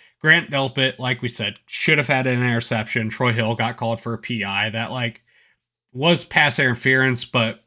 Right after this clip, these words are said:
was the ball catchable? Y-, y-, people argue about it. I really don't care. It worked out anyways, but it was just nice to see Delpit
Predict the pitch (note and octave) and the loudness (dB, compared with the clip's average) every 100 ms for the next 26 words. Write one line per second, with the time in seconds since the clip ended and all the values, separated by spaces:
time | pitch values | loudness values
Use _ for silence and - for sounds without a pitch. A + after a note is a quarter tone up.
0 | - B2+ A#2+ A2+ A2+ A2 A2 - G2+ - | -8 -2 -2 -2 -4 -2 -2 -2 -4 -4
1 | G#2 G2 G2 - _ _ _ _ _ _ | -10 -10 -12 -16 _ _ _ _ _ _
2 | _ _ - G2 G2 A#2 A2+ A2 A#2+ G#2 | _ _ -20 -16 -10 -8 -10 -6 -4 -4
3 | G2+ G2+ F#2+ G2 G2+ G2 G2 F#2+ G2+ G2 | -4 -4 -4 -6 -6 -6 -2 -2 0 2
4 | G2+ G2+ A2 G#2 G#2+ G#2 - B2+ A2+ A2+ | 2 0 -2 -2 -4 -6 -4 0 2 2
5 | - A2+ A2 B2 A2 A2 A#2 A2+ A2 A2 | -4 -10 -4 -2 -2 -2 -4 -2 -2 -2
6 | A2 G#2+ - A2+ A#2 C3 A2+ A2+ - A#2 | -2 -4 -2 -2 -2 -6 -8 -8 -6 -6
7 | - B2+ A#2+ A2 - - A#2+ G#2+ A2+ G#2+ | -6 -2 0 0 0 -2 -2 -2 -2 -2
8 | - A2+ | -2 -6